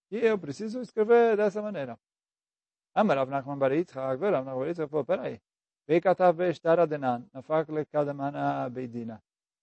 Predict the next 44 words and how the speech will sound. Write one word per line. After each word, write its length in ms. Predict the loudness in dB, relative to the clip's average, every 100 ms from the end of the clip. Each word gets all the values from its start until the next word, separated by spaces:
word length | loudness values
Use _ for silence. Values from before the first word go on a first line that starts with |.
| _ _ _ _ _ _
Então, 520 | 8 10 10 6 4
vem 160 | 0 0
Rav 160 | -2
Nachman 160 | -4 -6
bar 120 | -4
Yitzchak 400 | -2 -2 -2 -6
que 80 | -2
fala 180 | 0 0
assim, 180 | -2
se 160 | -4 2
ele 160 | 2 0
chegou 360 | -4 0 0
e 20 |
escreveu, 420 | -2 -4 -4 0 6
"Olha, 320 | 6 6 -2 _ _ _
esse 260 | 0 0 0
estar 420 | -6 2 2 2 _ _ _ _ _
passou 500 | 2 2 4 6 6
na 160 | 0
nossa 360 | 2 0 0 -4
frente, 480 | 0 2 2 -2 -8
que, 80 | -4
é, 220 | -6 -6 _
que 80 | 0
nós 240 | 2 4
éramos 300 | 2 2 -2
o 60 | -6
Beit 220 | -4 -2
Din", 260 | -2 -2 -8 _ _ _
ele 100 | 2
já 100 | 2
não 80 | 2
precisa 180 | -2 -6
escrever, 260 | 0 6
"Eram 340 | 8 8 4 -6
três, 440 | -4 0 0 -2
depois 320 | -4 -6 -6
dois", 260 | -4 -4 -4
porque 180 | -8 -10
ele 120 | -8
falou, 260 | 0 2 2
"É 60 |
Beit 200 | 2 0
Din." 220 | -2 -10